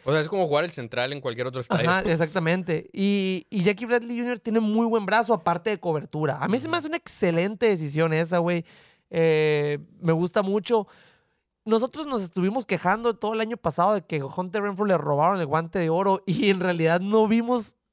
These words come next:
Speaker 2: que tuvo, él fue el, con, el fielder derecho con más errores, ¿no?
Speaker 1: Y con diferencia. O
Speaker 2: Y
Speaker 1: sea,
Speaker 2: que
Speaker 1: fueron
Speaker 2: sí.
Speaker 1: cinco errores más que cualquier otro fielder.
Speaker 2: Qué cabrón, ¿no?
Speaker 1: Doce errores en una temporada. No sé cómo queríamos ganar el guante de oro,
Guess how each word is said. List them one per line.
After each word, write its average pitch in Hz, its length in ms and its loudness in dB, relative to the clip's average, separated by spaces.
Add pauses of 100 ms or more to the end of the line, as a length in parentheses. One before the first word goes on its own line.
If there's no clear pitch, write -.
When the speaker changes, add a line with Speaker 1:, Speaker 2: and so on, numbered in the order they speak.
(260)
Speaker 2:
que 185 120 0
tuvo, 208 540 2
él 185 160 0
fue 208 140 4
el, 220 240 -2 (120)
con, 226 340 0
el 165 160 -2
fielder 220 320 0
derecho 190 280 -2
con 180 160 -2
más 180 180 2
errores, 190 460 2
¿no? 214 180 4
Speaker 1:
Y 254 40 -2
con 143 180 0
diferencia. 123 760 -2
O 117 80 2
Speaker 2:
Y 220 60 6
Speaker 1:
sea, 127 160 2
Speaker 2:
que 190 60 -2
Speaker 1:
fueron 208 280 4
Speaker 2:
sí. 214 160 0
Speaker 1:
cinco 220 440 0
errores 202 280 0
más 208 260 -2
que 156 200 -8
cualquier 135 420 -2
otro 156 240 -2
fielder. 131 320 -2
Speaker 2:
Qué 165 60 2
cabrón, 220 420 4
¿no? 269 240 2
Speaker 1:
Doce 247 600 2
errores 170 600 0
en 156 100 -2
una 170 200 -2
temporada. 160 720 -2
No 139 160 -4
sé 151 100 -4
cómo 170 220 0
queríamos 139 340 -4
ganar 131 220 -4
el 139 60 -4
guante 131 260 -4
de 127 60 4
oro, 123 80 6